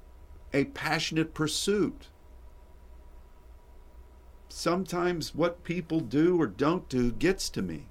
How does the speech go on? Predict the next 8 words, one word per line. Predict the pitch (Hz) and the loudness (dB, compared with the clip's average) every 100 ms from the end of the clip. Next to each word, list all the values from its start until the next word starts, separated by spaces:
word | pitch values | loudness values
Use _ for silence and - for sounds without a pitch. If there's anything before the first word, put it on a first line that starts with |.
| - - - - - - - - - - - | -18 -20 -20 -20 -20 -20 -20 -20 -20 -20 -12
Sometimes | - 170 175 175 175 156 | 0 2 2 2 0 2
the | 151 151 | 2 4
enemy | 160 175 165 | 2 0 2
attacks | 156 - 151 160 165 - | 0 0 0 0 0 -2
and | 127 | -2
I, | 143 139 - - - - - - - - - - | 0 -2 -6 -16 -18 -18 -18 -20 -20 -20 -20 -12
I | - 135 | -2 0
think, | 151 - 143 127 - | 0 0 2 2 -4